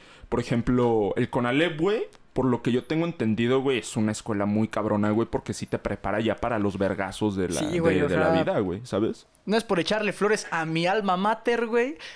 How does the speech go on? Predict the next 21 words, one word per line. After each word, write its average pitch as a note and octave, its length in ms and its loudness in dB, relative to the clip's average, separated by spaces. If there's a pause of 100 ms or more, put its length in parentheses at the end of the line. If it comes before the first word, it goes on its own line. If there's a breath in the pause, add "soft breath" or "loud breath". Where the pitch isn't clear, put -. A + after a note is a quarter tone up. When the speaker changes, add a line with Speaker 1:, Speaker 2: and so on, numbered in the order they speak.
(120 loud breath)
Speaker 2:
pero F3 240 0
no, A3+ 160 2
o E3 60 0
sea, E3+ 140 0
la E3+ 100 0
neta, F3 440 0
sí F#3+ 120 0
es F#3+ 100 2
un G#3+ 120 2
estereotipo D#3 500 0
muy E3 160 2
pendejo, E3 440 0
güey. C#3 140 -2
O C3+ 60 -6
sea, C#3+ 160 -8
sí, G#3 400 -4 (160)
sí, C4 260 0
güey, D#3+ 240 0
está G#3+ 180 -4
cagado G3 380 2
porque C#3 480 -4